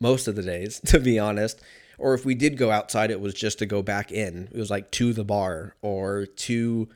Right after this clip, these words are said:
the trap music museum, which I'm still telling people about. It was fucking dope, dude. If you're in Atlanta, go, go, go check it out.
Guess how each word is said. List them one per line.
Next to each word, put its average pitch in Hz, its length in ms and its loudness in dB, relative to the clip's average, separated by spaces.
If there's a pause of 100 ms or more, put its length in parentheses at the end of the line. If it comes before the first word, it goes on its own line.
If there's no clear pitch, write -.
(680)
the 98 420 -2
trap 127 300 0
music 101 340 -8
museum, 92 480 -10
which 90 140 -10
I'm 98 160 -4
still 165 280 2
telling 95 300 -4
people 92 340 -10
about. 82 380 -10
It 104 60 -8
was 104 140 -6
fucking 104 800 -4
dope, 151 360 4
dude. 95 200 -6
If 107 140 -8
you're 117 100 -6
in 196 120 0
Atlanta, 113 560 -4 (100)
go, 175 300 -2 (100)
go, 202 340 2 (440)
go 170 180 6
check 120 320 0
it 90 60 -6
out. 76 340 -12